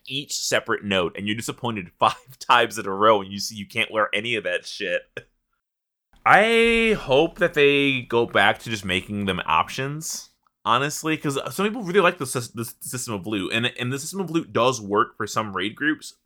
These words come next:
but, uh, it does not work for ours, I will say. I, I don't think.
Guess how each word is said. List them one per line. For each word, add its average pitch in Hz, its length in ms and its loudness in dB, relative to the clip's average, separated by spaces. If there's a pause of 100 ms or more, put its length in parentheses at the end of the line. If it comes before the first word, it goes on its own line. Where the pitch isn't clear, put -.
(120)
but, 120 220 -4
uh, - 520 -8 (160)
it 123 100 -18
does 170 220 -6
not - 260 0
work 170 240 -2
for - 180 0
ours, 113 480 4
I 107 120 0
will 107 180 -6
say. 101 300 -4
I, 92 120 -2 (120)
I 104 100 2
don't 107 320 -4
think. 95 460 -10